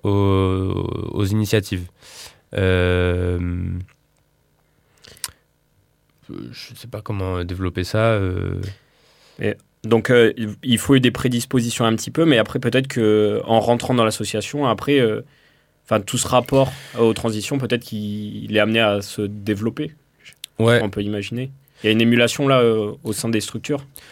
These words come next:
Speaker 1: J'ai un exemple. Euh, je suis rentré dans l'asso. Euh, je m'y connaissais pas du tout en potager. Je suis, j'avais, enfin, ma famille n'a jamais eu de potager. Euh, j'ai jamais été sensibilisé à ça du tout. J'ai jamais connu.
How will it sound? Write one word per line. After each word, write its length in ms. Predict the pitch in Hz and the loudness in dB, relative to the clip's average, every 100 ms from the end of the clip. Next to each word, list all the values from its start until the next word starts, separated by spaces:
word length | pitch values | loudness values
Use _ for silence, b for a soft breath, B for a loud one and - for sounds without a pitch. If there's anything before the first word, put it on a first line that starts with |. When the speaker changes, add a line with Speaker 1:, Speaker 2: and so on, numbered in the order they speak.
| B | B
Speaker 1:
J'ai 140 | 110 127 | 2 4
un 100 | 127 | 4
exemple. 560 | 127 135 180 - - - | 4 4 2 -2 -4 2
Euh, 1160 | 117 110 110 107 107 104 104 101 101 101 101 - - | 4 6 6 8 8 6 4 2 0 0 -2 -6 -6
je 100 | - | -2
suis 120 | 120 | 2
rentré 320 | 110 123 151 | 4 4 4
dans 100 | 135 | 4
l'asso. 480 | 123 120 127 139 226 - - | 4 4 4 2 2 -10 0
Euh, 240 | 107 107 104 | 4 4 4
je 100 | 107 | 2
m'y 100 | 104 | 2
connaissais 360 | 110 107 104 | 2 2 2
pas 160 | 98 131 | 2 2
du 100 | 127 | 2
tout 140 | 131 | 0
en 60 | 113 | 2
potager. 340 | 107 98 98 | 2 0 0
Je 60 | 107 | -2
suis, 320 | 101 101 92 | -2 -2 0
j'avais, 280 | 92 85 80 | 0 0 -2
enfin, 240 | 85 85 | -4 -2
ma 140 | 85 87 | -2 -2
famille 260 | 95 98 | 0 0
n'a 140 | 92 85 | 0 -2
jamais 240 | 92 95 | -2 -2
eu 60 | 95 | -2
de 40 | |
potager. 560 | 87 85 82 85 90 95 | -4 -2 -4 -2 -2 -2
Euh, 120 | 85 | -4
j'ai 120 | 90 | -6
jamais 220 | 95 104 | -6 -4
été 160 | 98 90 | -4 -6
sensibilisé 520 | 95 95 - 95 87 | -8 -8 -8 -6 -6
à 40 | 85 | -6
ça 180 | 87 | -8
du 160 | 90 92 | -10 -12
tout. 240 | - 104 | -8 -6
J'ai 200 | 95 92 | -6 -8
jamais 180 | 98 98 | -10 -10
connu. 320 | - 92 104 | -10 -8 -8